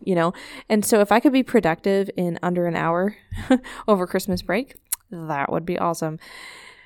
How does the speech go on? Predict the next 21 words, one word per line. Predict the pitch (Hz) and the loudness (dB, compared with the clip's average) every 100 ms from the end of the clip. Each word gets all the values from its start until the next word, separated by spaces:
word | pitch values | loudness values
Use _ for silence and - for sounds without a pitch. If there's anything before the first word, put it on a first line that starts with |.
| _ - | _ -10
So | - - - 294 262 196 196 202 - _ - | -6 -2 4 6 8 8 8 6 0 _ -6
I | 220 | -2
know | 214 214 214 220 240 269 277 | 0 2 4 4 4 2 0
that | 220 214 202 | -2 0 0
what | 196 196 | 0 0
I'm | 196 196 | -2 -4
going | 196 190 | -4 -4
to | 196 - 185 | -4 -6 -4
reference | 180 165 196 196 - | -2 -4 -4 -6 -6
right | 208 202 | -6 -4
now | 208 208 208 - - | -4 -4 -4 -6 -4
is | 185 185 | -4 -4
for | - - 196 185 175 175 | -10 -6 -2 -2 -2 -4
twenty | - - 180 185 | -8 -4 -4 -4
twenty-two. | - 180 165 - 214 208 208 214 - - - - - | -6 -6 -6 -4 -2 -2 -4 -6 -10 -20 -20 -18 -6
And | 196 180 175 - | -4 -2 -4 -2
when | 185 | 0
you | 180 | 4
listen | 277 339 | 4 4
to | 277 | 2
this | 208 240 - - | 2 2 -2 -6